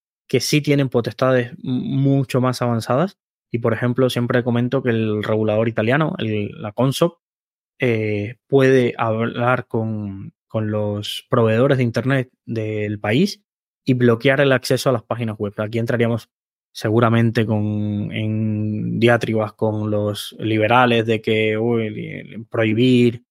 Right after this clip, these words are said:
lo que se debería es educar financieramente para que la gente no caiga en estas estafas, pero, pero es una realidad, es súper efectivo. Si mañana se bloquearan las U R Ls de todas las estafas que la C N M V o Google se le puede avisar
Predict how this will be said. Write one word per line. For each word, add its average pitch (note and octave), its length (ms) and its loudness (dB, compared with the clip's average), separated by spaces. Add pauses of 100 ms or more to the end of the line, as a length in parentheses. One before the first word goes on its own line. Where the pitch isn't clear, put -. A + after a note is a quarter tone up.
(280)
lo A2+ 120 -4
que A2 60 -6
se A2 120 -4
debería A2 280 0
es A2 80 -4
educar A2+ 240 0
financieramente A2 600 -2
para A2 180 -4
que G#2+ 60 -6
la G2+ 60 -6
gente A2+ 220 -6
no A2 80 -4
caiga A2 240 0
en G#2+ 40 -2
estas G#2+ 220 -6
estafas, A#2 400 -4
pero, G#2+ 320 -4 (480)
pero A#2 180 0
es A2 100 -4
una A#2+ 160 2
realidad, G#2 280 -2
es G2+ 80 -10
súper B2 380 2
efectivo. A#2+ 400 0
Si C3+ 120 -2
mañana A2+ 540 -2 (460)
se - 160 -4
bloquearan A2 600 0
las A2+ 260 -2
U B2 120 6
R A2+ 260 -2
Ls G#2 200 -2
de G#2+ 160 -2
todas A#2+ 340 2
las A2+ 180 -2
estafas G#2+ 440 -6
que G#2+ 260 -6
la G#2 440 -6
C - 120 -4
N A#2 100 -2
M A2+ 120 0
V G#2+ 400 0
o G#2+ 500 -2
Google A2 520 2 (220)
se - 180 -2
le A#2 120 4
puede A#2+ 240 2
avisar A2+ 540 0